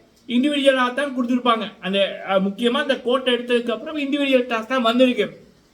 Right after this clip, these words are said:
ஆனா இந்த வாட்டி என்ன அப்படின்னா, ஓட்டிங் அடிப்படையில, மேஜாரிட்டி அடிப்படையில கொடுக்குறாங்க.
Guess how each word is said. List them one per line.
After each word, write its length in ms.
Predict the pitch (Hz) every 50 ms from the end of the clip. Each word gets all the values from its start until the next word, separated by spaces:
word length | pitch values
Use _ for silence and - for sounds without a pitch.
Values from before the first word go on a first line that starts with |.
| _ _ _ _ _ - _ _
ஆனா 180 | - 196 202 196
இந்த 320 | 196 208 226 247 285 302
வாட்டி 280 | 302 311 294 294 294 262
என்ன 200 | 247 233 233 220
அப்படின்னா, 640 | 202 190 202 196 196 196 196 196 202 202 196 196 - - - - _ -
ஓட்டிங் 400 | 208 254 302 311 311 320 311 302
அடிப்படையில, 540 | 285 254 247 247 - 240 214 208 190 185 180 - - 170
மேஜாரிட்டி 520 | 180 214 254 285 285 311 302 302 302 294 269
அடிப்படையில 720 | 254 240 233 226 220 214 214 220 - 208 208 208 247 247 247
கொடுக்குறாங்க. 400 | 262 254 233 240 226 208 202 196